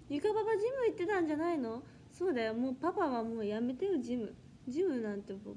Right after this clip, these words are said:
パパはサボるからダメやもん。ダメ。ダメ。<laughs> うり二つ。違う。「今何してるの？」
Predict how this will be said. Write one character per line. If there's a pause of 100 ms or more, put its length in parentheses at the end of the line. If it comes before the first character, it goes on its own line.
パ
パ
は (160)
サ
ボ
る
か
ら
ダ
メ
や
も
ん。 (400)
ダ
メ。 (760)
ダ
メ。 (480)
<laughs>
う
り
二
つ。 (840)
違
う。 (1400)
「今
何
し
て
る
の？」